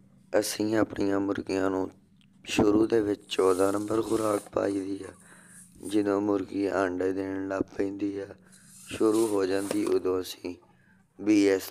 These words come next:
ਤੇਰਾਂ ਨੰਬਰ ਖੁਰਾਕ ਆਂਡੇ ਵਾਲੀ ਸ਼ੁਰੂ ਕਰ ਦਈ ਦੀ। ਸਾਡੇ ਕੋਲ ਤਕਰੀਬਨ ਸੌ ਕੁ ਮੁਰਗੀ ਖੜੀ ਆ, ਜਿਹੜੀ ਦਿਨ 'ਚ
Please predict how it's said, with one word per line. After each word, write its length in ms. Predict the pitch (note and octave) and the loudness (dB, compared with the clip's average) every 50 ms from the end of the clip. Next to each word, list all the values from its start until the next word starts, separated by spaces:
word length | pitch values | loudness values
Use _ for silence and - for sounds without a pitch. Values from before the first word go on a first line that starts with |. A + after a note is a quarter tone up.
| - _ - | -14 _ 2
ਤੇਰਾਂ 340 | G2 F#2+ F#2+ F#2+ G2 F#2+ | 4 6 6 6 6 4
ਨੰਬਰ 340 | F#2 F#2+ F#2+ F#2 F#2+ F#2+ F#2+ | 2 0 0 0 0 0 2
ਖੁਰਾਕ 540 | F2 - - G2 F#2+ F#2 F#2 F2+ - - - - | 2 0 0 2 0 0 -2 -4 -8 -8 -2 0
ਆਂਡੇ 340 | F#2+ F#2+ F2 F2 F2 F2+ F2+ | 0 0 0 0 0 0 0
ਵਾਲੀ 180 | F2+ F2+ F2+ F2 | 0 -2 -4 -2
ਸ਼ੁਰੂ 300 | - - F#2 F2 F2 E2 | 0 0 0 2 0 -2
ਕਰ 280 | - - - F2+ E2+ E2 | -2 -2 -2 0 0 0
ਦਈ 180 | F2 F2 E2+ E2+ | -2 -4 -4 -4
ਦੀ। 200 | E2 E2 D#2+ - - - - - _ _ _ _ _ _ _ _ _ _ _ _ _ _ _ _ _ _ _ _ _ _ - | -4 -8 -12 -14 -16 -20 -20 -20 _ _ _ _ _ _ _ _ _ _ _ _ _ _ _ _ _ _ _ _ _ _ -14
ਸਾਡੇ 440 | - - A2 G#2+ G#2 G2+ G#2+ A2 G#2+ | -2 2 4 4 4 4 4 4 6
ਕੋਲ 140 | A2 A#2 | 6 6
ਤਕਰੀਬਨ 640 | G#2+ A2+ A2 G#2 G#2 - G#2 G2 F#2+ F#2+ F#2+ F#2+ F#2+ | 6 6 4 4 4 4 4 4 4 2 2 2 2
ਸੌ 420 | F#2+ - - - - G2 G2 F#2+ F2+ | 0 0 2 4 6 6 6 6 6
ਕੁ 160 | - - F#2+ | 4 2 0
ਮੁਰਗੀ 360 | G2 G2+ G2 F#2+ F#2+ G2 G2+ | 0 2 0 2 2 0 0
ਖੜੀ 460 | G2 - G2+ F#2 F2+ F#2+ G#2 G#2+ A2 A2 | 2 2 2 2 2 2 0 0 -2 -4
ਆ, 120 | G2 F2+ - - - - - _ _ _ _ _ _ _ _ _ - | -6 -6 -10 -16 -20 -20 -20 _ _ _ _ _ _ _ _ _ -2
ਜਿਹੜੀ 280 | G2 G#2+ G#2 G#2+ A2+ | 0 2 4 4 4
ਦਿਨ 360 | G#2+ G2+ G#2+ G#2 G2+ G2 F#2+ F#2+ | 4 4 2 2 2 2 0 -4
'ਚ 160 | - - | 0 2